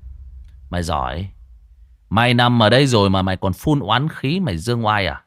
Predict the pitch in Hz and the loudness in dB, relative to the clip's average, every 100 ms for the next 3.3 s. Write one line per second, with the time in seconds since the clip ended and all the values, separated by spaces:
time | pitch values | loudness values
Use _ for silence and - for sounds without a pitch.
0 | _ - 87 - _ 95 139 135 135 135 | _ -8 -6 -8 _ -2 0 4 6 6
1 | 233 202 156 90 65 _ _ _ _ _ | 6 4 2 0 -2 _ _ _ _ _
2 | _ _ _ _ - 101 123 143 127 135 | _ _ _ _ -4 -2 0 0 0 0
3 | 127 120 104 | 0 -2 -4